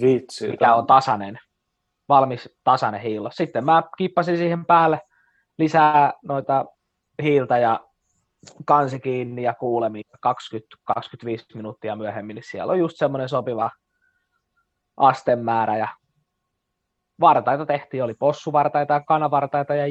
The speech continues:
Speaker 2: jättikatkarappuvartaita. Ihan sika hyvä.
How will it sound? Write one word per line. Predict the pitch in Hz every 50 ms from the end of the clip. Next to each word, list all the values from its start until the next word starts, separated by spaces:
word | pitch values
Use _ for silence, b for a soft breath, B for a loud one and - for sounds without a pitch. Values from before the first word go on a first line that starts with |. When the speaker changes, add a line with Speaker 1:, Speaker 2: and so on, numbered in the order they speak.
| 147 147
Speaker 2:
jättikatkarappuvartaita. | 170 160 160 - _ - 131 - 107 104 - - 104 101 104 107 - 120 104 104 101 104 117 - - - - - -
Ihan | 135 170 170 - 185 180 185 -
sika | - - - - - - 233 220 - - 185 - -
hyvä. | - - - - - -